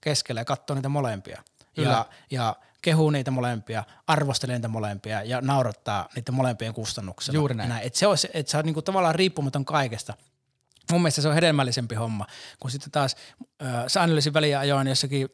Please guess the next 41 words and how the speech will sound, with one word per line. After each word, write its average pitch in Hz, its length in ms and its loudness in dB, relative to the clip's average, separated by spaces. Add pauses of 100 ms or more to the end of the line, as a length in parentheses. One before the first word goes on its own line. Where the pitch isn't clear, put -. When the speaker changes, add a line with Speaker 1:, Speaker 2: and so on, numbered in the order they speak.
(100)
Speaker 1:
lehdessä 139 500 0 (720)
joku 139 400 -4 (100)
nainen, 147 380 4
joka 131 280 -2
sanoi 135 260 -2 (180)
olevansa 135 340 -2
feministi, 131 680 -2
ilmoittaa, 127 440 -4
että 113 400 -8 (140)
suomalainen 135 360 -2
stand-up 135 360 -2
on 120 100 -4
paskaista, - 560 -2
tehdään 117 240 -4
väärin 127 280 0
ja 120 60 -4
miehen 127 280 -2
katse 127 300 -4
on 120 60 -4
likainen, 135 400 -2 (300)
ja 127 80 -2
sitten 131 240 -2
ne 139 60 2
alkaa 120 380 0
tekemään 131 400 -4
stand-up, 123 300 -4 (140)
uhoaa 139 380 2
siis, 123 180 -8 (240)
alkaa 147 200 -4
tekemään 135 260 -2
stand-upia 131 440 -4
oikein, 127 560 -2 (100)
Speaker 2:
Mm. 156 260 -4
Speaker 1:
ja, 113 300 -2
ja 113 180 -4
tota, 107 380 -6
sitten 113 480 -8 (180)
hänestä 123 280 -4
ei 120 60 -6
kuulla 110 300 -6
enää. 95 220 -10